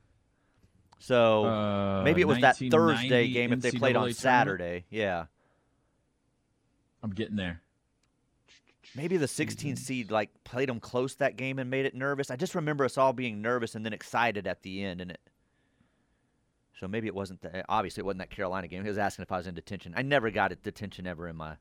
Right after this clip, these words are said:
Speaker 1: life in school. So
Speaker 2: Okay,
Speaker 1: wouldn't
Speaker 2: here we
Speaker 1: have
Speaker 2: go. Here we go. They beat Towson in the first round by nine.
Speaker 1: Uh, maybe that's what it was then, and that, that's a one sixteen, so that was a lot closer
Speaker 2: Mm-hmm.
Speaker 1: game than was expected, maybe was
Speaker 2: Yeah.
Speaker 1: what it was.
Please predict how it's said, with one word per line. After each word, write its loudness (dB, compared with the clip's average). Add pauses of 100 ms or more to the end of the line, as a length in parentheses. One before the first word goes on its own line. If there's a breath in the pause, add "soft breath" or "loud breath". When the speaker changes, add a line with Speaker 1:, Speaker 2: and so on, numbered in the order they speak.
Speaker 1:
life -4
in -16
school. -20
So -18 (220)
Speaker 2:
Okay, -2
Speaker 1:
wouldn't 0
Speaker 2:
here 2
we 0
Speaker 1:
have -2
Speaker 2:
go. -4
Here -2
we -4
go. -4
They 2
beat 2 (360)
Towson 8
in 4
the 4
first 2
round 0 (160)
by 0
nine. 2 (840)
Speaker 1:
Uh, -4
maybe 2
that's 6
what 0
it -2
was 2
then, -8
and -8
that, -2
that's -4
a -2
one 0
sixteen, -8
so -8
that 2
was -4
a 0
lot -2
closer -2
Speaker 2:
Mm-hmm. -4
Speaker 1:
game -2
than -10
was -6
expected, -6
maybe -10
was -6
Speaker 2:
Yeah. 2
Speaker 1:
what -
it -4
was. -10